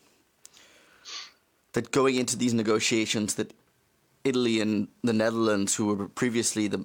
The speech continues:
most two that were far apart, there's a willingness to cooperate, uh, going into the next phase? Because it seems to me if they're not, if they struggle to reach an agreement in sort of the midst of the crisis, now that coming towards, let's say, the tail end of the crisis,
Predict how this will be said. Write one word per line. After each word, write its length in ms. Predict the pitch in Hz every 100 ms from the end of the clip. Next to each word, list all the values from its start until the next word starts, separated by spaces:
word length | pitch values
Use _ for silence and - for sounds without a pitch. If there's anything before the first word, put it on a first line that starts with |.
| -
most 400 | 107 107 101 -
two 300 | - 107 101
that 100 | 98
were 140 | 90
far 240 | - 95 90
apart, 500 | - 101 113 147 - - -
there's 180 | 110 110
a 60 | 104
willingness 560 | 110 117 107 107 101 -
to 100 | 104
cooperate, 800 | 113 101 104 104 95 92 - - _ _ _ _ _ _ -
uh, 240 | 98 92 92
going 240 | - 104 101
into 200 | 95 -
the 80 | 101
next 260 | 98 -
phase? 380 | - 123 185 -
Because 240 | 113 117
it 100 | 110
seems 240 | - 131 -
to 60 |
me 100 | 127
if 100 | 120
they're 140 | 117 107
not, 240 | 113 123 - - - - -
if 80 | -
they 140 | -
struggle 460 | - - 135 143 135
to 160 | 123
reach 200 | 110 113
an 80 | 113
agreement 560 | 107 104 107 104 101 - - - -
in 140 | 104
sort 160 | - 107
of 60 | 104
the 80 | 104
midst 320 | 110 117 95
of 80 | 104
the 80 |
crisis, 760 | 98 98 95 - 95 - - - - - - - _ -
now 280 | 110 117
that 180 | 110 104
coming 260 | - 113 107
towards, 320 | 110 104 -
let's 180 | 98 -
say, 100 | 104
the 140 | 98
tail 380 | - - 107 107
end 140 | 101 98
of 60 |
the 80 | -
crisis, 480 | - 95 95 -